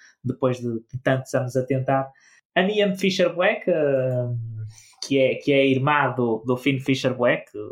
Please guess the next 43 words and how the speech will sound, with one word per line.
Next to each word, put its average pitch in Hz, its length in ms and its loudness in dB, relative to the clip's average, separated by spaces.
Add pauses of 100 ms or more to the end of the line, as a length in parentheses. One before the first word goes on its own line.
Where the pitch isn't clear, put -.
(140)
a 110 60 0
promessa 113 680 -4
da 120 160 -2
Jumbo, 123 520 -4
que, 104 220 -2 (440)
que 120 100 -4
em - 20 -6
princípio 123 380 -2
está 123 200 0
a 117 40 -2
caminho 120 320 -4
da 120 100 0
Emirates, 123 600 -2 (180)
eh, 127 80 0
ganhou 165 300 0
a 151 40 4
juventude, 139 480 -2
finalizou 139 520 0
no 131 100 -6
top 131 260 -2
dez, 135 220 4 (480)
foi 156 340 2
a 151 100 0
quarta 165 480 2
melhor 143 260 2
da 147 120 0
sua 147 180 0
equipa, 151 380 0
porque - 240 -4
é, 120 160 2
<laughs> 147 240 2
é 143 40 2
mais 131 280 2
uma 131 180 2
da 131 100 2
S 131 280 2
D 131 100 2
Works, 131 440 0 (420)
eh, 113 440 2
mas 120 140 0
ainda 123 200 0
assim 120 300 -4
um, 117 220 -6